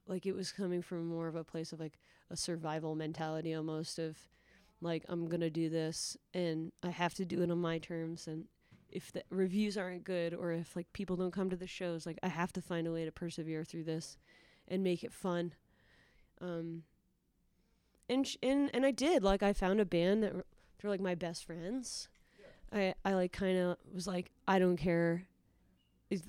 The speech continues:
I don't care that Abby doesn't even know how to play the keyboard. Like, you'll learn. Like, we'll,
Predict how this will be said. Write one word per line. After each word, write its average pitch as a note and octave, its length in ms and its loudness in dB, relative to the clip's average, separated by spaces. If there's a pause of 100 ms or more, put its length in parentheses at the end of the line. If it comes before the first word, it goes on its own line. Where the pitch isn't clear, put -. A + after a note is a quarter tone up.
I F#3+ 100 4
don't G#3 160 6
care F#3+ 180 4
that F#3 120 6
Abby F3+ 220 4
doesn't F3+ 240 2
even F3+ 180 6
know F3 120 6
how F3+ 100 4
to E3+ 80 4
play F#3 220 6
the E3 100 6
keyboard. E3+ 460 6
Like, E3+ 260 6 (500)
you'll G#3 320 10
learn. F3+ 560 8 (120)
Like, G3 180 4
we'll, G3+ 300 8